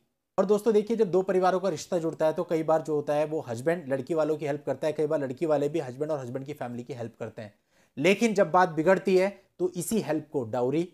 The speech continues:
बोला जाता है कि भाई उसने डाउरी मांगी। इस मामले में भी यही कहा गया कि जो उसने जॉब के लिए पैसा मांगा वो डाउरी थी, but कोर्ट ने निर्णय लिया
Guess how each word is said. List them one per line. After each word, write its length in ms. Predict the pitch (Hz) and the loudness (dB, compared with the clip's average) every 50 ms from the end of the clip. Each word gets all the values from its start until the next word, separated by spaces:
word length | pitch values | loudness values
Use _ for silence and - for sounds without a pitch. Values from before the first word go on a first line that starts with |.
| _ _ _ | _ _ _
बोला 260 | 120 123 127 123 117 | -6 -4 -4 -2 -2
जाता 280 | 110 110 107 104 - 110 | -4 -6 -8 -8 -8 -12
है 140 | 120 175 - _ _ _ _ | -12 -12 -14 _ _ _ _
कि 60 | - | -8
भाई 120 | 131 135 131 | -6 -6 -6
उसने 160 | 123 - 143 | -6 -8 -8
डाउरी 280 | 123 120 110 110 113 107 | -6 -4 -4 -4 -4 -6
मांगी। 340 | 98 92 92 92 107 113 _ _ _ _ _ _ | -8 -12 -14 -16 -20 -20 _ _ _ _ _ _
इस 160 | 170 175 175 185 | -6 -4 -2 0
मामले 260 | 180 180 180 180 180 | 0 0 2 0 0
में 100 | 185 175 | 0 2
भी 80 | 175 180 | 2 2
यही 120 | 180 175 | 2 2
कहा 160 | 160 165 160 | 2 2 2
गया 200 | 160 156 170 175 | 2 2 0 -2
कि 140 | 170 - 175 | -2 -4 -6
जो 100 | 156 165 | -6 -6
उसने 180 | 156 - 180 156 | -8 -8 -8 -2
जॉब 220 | 143 143 139 135 - | 0 0 0 0 -2
के 60 | 160 | -4
लिए 100 | 151 143 | -4 -4
पैसा 200 | 151 135 - 147 | -4 -6 -6 -8
मांगा 240 | 135 127 135 143 143 | -10 -8 -6 -4 -4
वो 40 | |
डाउरी 340 | 135 123 110 110 110 120 123 | -2 -2 -2 -2 -2 -4 -6
थी, 100 | 120 165 | -6 -6
but 140 | 143 151 147 | -6 -6 -8
कोर्ट 240 | - 135 131 - - | -6 -8 -8 -6 -6
ने 100 | 135 127 | -8 -6
निर्णय 240 | 120 117 113 113 110 | -6 -6 -4 -4 -4
लिया 240 | 117 127 160 208 | 0 2 2 2